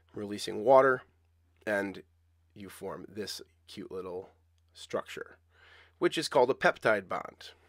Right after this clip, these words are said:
and it exists between each and every amino acid in a peptide chain. You can make more of these. So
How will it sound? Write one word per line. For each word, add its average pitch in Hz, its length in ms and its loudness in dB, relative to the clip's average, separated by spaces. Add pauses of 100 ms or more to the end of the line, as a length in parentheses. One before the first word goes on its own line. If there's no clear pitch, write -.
(360)
and 107 140 -6
it 98 100 -8
exists 92 600 -12
between 85 580 -14 (920)
each 135 300 -4
and 113 240 -2
every 101 580 -4 (880)
amino 104 280 -4
acid 113 520 -4
in 95 320 -12 (280)
a 95 360 -12 (340)
peptide - 580 -12
chain. 98 420 -4 (2250)
You 95 100 -14
can 98 180 -14
make 98 240 -8
more 185 240 8
of 127 100 4
these. 104 260 -8
So 90 340 -12